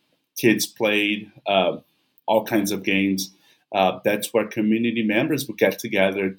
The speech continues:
to update each other on, on what was happening. Um, that's where they,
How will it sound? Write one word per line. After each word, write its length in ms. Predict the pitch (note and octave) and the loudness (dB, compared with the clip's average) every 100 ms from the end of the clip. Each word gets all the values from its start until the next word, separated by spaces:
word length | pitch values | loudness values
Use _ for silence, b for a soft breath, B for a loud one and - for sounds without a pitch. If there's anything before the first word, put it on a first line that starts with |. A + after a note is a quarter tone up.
| - | -2
to 340 | G#2+ G#2+ G2 G2+ | 0 0 0 -4
update 320 | G2 A#2 A#2+ | -2 0 0
each 220 | C3+ - | -2 -2
other 260 | G#2 F#2+ F#2 | -2 0 0
on, 240 | F#2+ F#2+ | 0 -2
on 220 | - G2 F#2+ | -2 0 2
what 160 | F#2+ | 0
was 160 | F#2+ F#2+ | -2 -2
happening. 600 | F#2+ G2+ - G#2 G2 G2 b b b b - | 0 0 0 0 0 -4 b b b b -6
Um, 380 | G2+ F#2+ F2 D#2+ - | -2 -2 -2 -10 0
that's 360 | A2 G#2+ - | 2 2 -2
where 400 | - G#2+ G2+ G2+ G2 | -2 0 0 -4 -2
they, 500 | G#2 G2 G2 F#2+ | -2 0 0 -2